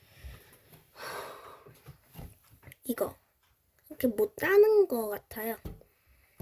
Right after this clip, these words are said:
여기에서 이거를 이렇게 만약에 해줬다고 치면 이렇게 해주고 이렇게 빼는 거, 빼는 거고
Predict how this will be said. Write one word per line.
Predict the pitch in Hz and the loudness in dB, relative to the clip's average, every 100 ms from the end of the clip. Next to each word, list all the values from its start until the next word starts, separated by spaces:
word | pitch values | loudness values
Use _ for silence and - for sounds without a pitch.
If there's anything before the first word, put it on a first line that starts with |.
| - | -6
여기에서 | 254 220 - 220 208 - 262 262 262 262 254 | 0 0 4 2 2 0 0 2 2 4 4
이거를 | 196 - 196 185 180 | 2 2 0 0 0
이렇게 | 190 - - 170 | -4 -6 -6 -6
만약에 | 180 180 185 170 165 160 139 - | -6 -4 -4 -2 -4 -2 -2 0
해줬다고 | 247 269 - 214 202 | 0 0 0 -4 -4
치면 | - - 277 233 233 196 - _ _ _ _ _ _ - _ - | -6 0 2 2 0 -4 -10 _ _ _ _ _ _ -20 _ -8
이렇게 | 226 - 226 | -6 -2 -2
해주고 | 208 196 190 | 0 -2 -4
이렇게 | 196 - - - - - | -6 -10 -16 -16 -10 -2
빼는 | 247 254 226 | 2 2 2
거, | 196 - _ - - - _ _ _ _ - - - - - - - - - - _ _ - - - - - - - - | -4 -18 _ -20 -20 -20 _ _ _ _ -18 -18 -18 -20 -16 -14 -8 -6 -6 -10 _ _ -20 -20 -20 -20 -20 -20 -8 0
빼는 | 269 269 262 | 4 6 4
거고 | 240 208 - 269 208 | 4 0 4 4 4